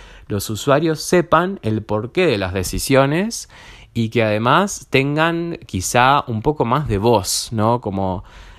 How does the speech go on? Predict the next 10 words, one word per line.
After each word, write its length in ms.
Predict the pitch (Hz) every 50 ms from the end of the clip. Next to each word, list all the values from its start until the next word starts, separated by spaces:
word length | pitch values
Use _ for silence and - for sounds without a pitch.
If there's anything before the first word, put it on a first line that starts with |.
| - -
eh, 500 | - 95 92 92 92 90 90 82 - 87 92
cuentas 520 | - 117 123 131 127 139 131 110 - - - -
grandes 580 | 110 117 - 127 131 135 131 123 127 139 131
que 140 | - - 101
puedo 240 | 95 - 104 110 117
mencionar 440 | 113 101 92 - - 95 104 110 107
ahora 220 | 104 107 110 117
que 80 | 98 90
fueron 340 | - - 104 107 117 113
eliminadas. 1000 | 107 95 95 92 90 90 92 101 110 120 120 120 123 127 127 143 170 175 - -